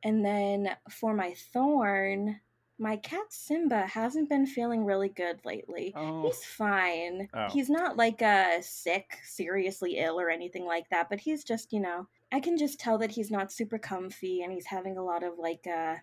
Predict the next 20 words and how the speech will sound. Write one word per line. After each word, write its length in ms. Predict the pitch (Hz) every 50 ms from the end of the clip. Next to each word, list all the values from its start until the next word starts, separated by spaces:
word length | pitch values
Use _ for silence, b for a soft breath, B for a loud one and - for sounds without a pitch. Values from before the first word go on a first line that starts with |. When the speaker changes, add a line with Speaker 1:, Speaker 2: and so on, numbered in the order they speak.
| _ _ _ -
Speaker 1:
separation 760 | - - 285 269 269 233 208 185 170 170 196 - - 202 190
anxiety. 920 | 185 185 185 185 185 180 175 170 175 175 175 175 175 175 175 180 196 b b b b -
And 100 | 311 349
it's 140 | 381 381 -
just 160 | 453 453 -
been 180 | - 415 381 349
making 300 | 330 339 339 339 339 339
me 140 | 349 339 320
sad. 680 | - - 247 226 233 240 233 214 202 196 214 214 208 - _ _
But 100 | 285 285
we're 120 | 294 330
going 340 | 320 381 381 415 415 403 339
to 60 | 285 277
the 160 | 254 247 240
vet 260 | 208 214 196 196 -
in 80 | 214 214
a 60 | 196
couple 380 | 202 - 208 202 - 190 190 190
of 80 | 190
weeks. 580 | 185 190 190 196 196 196 - - - - -